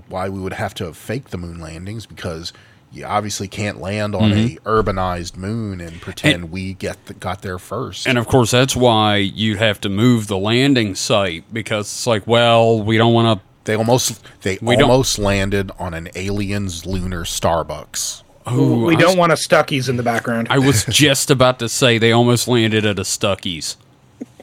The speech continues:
Speaker 2: <laughs> Oh, God. Welcome to the Lunar Wawa.
Speaker 1: So, uh, is that it? Want me to move on?
Speaker 2: Yeah,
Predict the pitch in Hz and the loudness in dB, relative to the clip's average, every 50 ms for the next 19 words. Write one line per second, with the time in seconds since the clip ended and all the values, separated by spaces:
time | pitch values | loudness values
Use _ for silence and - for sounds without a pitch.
0 | _ - 277 240 - - - - - - 269 196 190 - - 311 - - _ - | _ 2 2 2 2 4 2 2 4 6 4 4 4 4 2 2 0 0 _ -2
1 | 214 214 - _ _ - 226 - - - _ _ _ - - - - - - - | -2 -2 -2 _ _ -6 -4 -4 -4 -4 _ _ _ -20 -20 -20 -20 -20 -20 -16
2 | _ - 151 165 165 160 156 156 147 127 - 156 156 147 143 143 131 127 - - | _ 0 2 4 6 8 8 6 6 4 4 6 6 8 8 6 4 2 -6 -12
3 | - 98 101 104 110 104 - 117 110 101 117 107 101 107 104 107 110 110 107 107 | -6 0 2 4 4 4 2 2 0 2 0 0 0 0 2 2 2 4 4 4
4 | 107 98 101 107 107 110 107 104 98 92 85 - - _ _ _ _ _ _ _ | 2 4 4 4 4 6 4 4 4 4 2 0 -4 _ _ _ _ _ _ _
5 | _ _ - - - - 90 87 87 85 80 80 76 71 - - - - - - | _ _ -6 -4 -2 2 2 2 2 2 0 0 0 -2 -2 -4 -8 -12 -20 -20
6 | - - - - - - - - - - - - - - - - - - - - | -20 -20 -20 -20 -16 -10 -10 -10 -10 -12 -20 -20 -20 -20 -20 -20 -20 -20 -20 -16
7 | - - 85 80 87 98 107 - - - - 85 85 92 85 80 80 90 92 90 | -8 -4 -4 -2 0 -2 -2 -4 -6 -8 -4 -2 -2 -2 -2 -2 -2 0 0 2
8 | 85 95 98 107 117 113 - - 127 120 127 135 135 131 120 104 | 4 4 4 4 2 0 -4 -8 -4 0 2 4 4 4 2 0